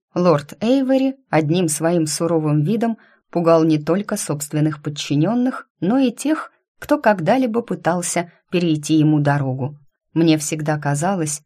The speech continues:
что если бы папенька не выбрал алхимию, то из него мог получиться как минимум генерал. За годы совместной жизни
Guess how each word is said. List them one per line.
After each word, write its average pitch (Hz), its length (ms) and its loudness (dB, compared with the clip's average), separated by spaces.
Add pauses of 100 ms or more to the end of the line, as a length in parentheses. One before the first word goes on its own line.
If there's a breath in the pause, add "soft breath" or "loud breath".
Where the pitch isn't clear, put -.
(140)
что - 180 -2
если 160 340 0
бы 151 180 -2
папенька 151 480 0
не 151 120 2
выбрал 147 460 0
алхимию, 147 720 0 (280 loud breath)
то 233 100 0
из 190 200 0
него 226 280 2
мог 226 240 0
получиться 175 680 -2
как 151 240 -4
минимум 165 640 0
генерал. 135 640 0 (440)
За 156 180 2
годы 147 220 -2
совместной 151 600 0
жизни 151 480 0